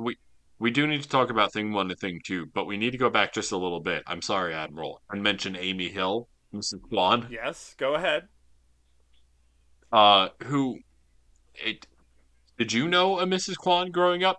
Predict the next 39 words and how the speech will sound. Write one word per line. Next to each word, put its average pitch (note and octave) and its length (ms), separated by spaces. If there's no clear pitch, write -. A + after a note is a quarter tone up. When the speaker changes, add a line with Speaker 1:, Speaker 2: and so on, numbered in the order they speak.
Speaker 1:
'Cause A2 220
I D3 220
knew A#2 200
a G2 60
Missus F2+ 320
Kwan E2+ 360
growing D#2 360
up. G2 180
She B2+ 140
was G#2+ 160
the G#2 60
lady A#2 240
that A2 200
ran A2+ 220
the G2+ 80
dry A#2 280
cleaner F2+ 400
that F#2 160
my F2+ 180
dad G2 260
exclusively F2+ 760
brought F2 320
his D#2+ 140
shit - 320
to. E2 240
Speaker 2:
I A2+ 200
also, B2+ 600
I A#2 40
Speaker 1:
And G#2 260
Speaker 2:
also F#2+ 260
had A2 300
a A#2 80
Missus A2 360
Speaker 1:
I'm G2+ 180
Speaker 2:
Kwan. - 120
Speaker 1:
sh-, - 200
perpetually C3 920
sleeping. G#2 420
Speaker 2:
Yep. G#3 180